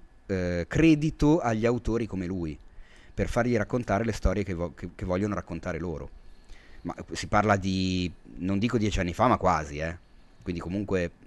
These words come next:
già, già ai tempi. Perché appunto ormai il credito grande lo danno a storie che possono generare profitto, che possono generare un franchise, che possono,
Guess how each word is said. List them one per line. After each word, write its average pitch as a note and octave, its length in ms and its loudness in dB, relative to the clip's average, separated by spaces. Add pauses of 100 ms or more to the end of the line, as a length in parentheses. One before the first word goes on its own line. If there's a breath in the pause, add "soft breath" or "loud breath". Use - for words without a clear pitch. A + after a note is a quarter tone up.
(180)
già, E2 680 -4
già G#2 140 -2
ai G#2+ 180 2
tempi. E2 480 -2 (600 soft breath)
Perché F3 300 4
appunto A2+ 420 0
ormai F#2 520 4
il F2+ 100 0
credito A2+ 400 0
grande G#2 400 4
lo A#2+ 80 2
danno F2+ 300 0
a A2+ 40 -2
storie A2 380 0
che A#2 140 -2
possono A2 640 0 (320 soft breath)
generare G#2 720 6 (500)
profitto, - 640 6
che C3 100 -4
possono G#2 300 -2
generare G#2 420 2
un G2 80 0
franchise, A2 920 2
che G2 120 -6
possono, F#2+ 600 -2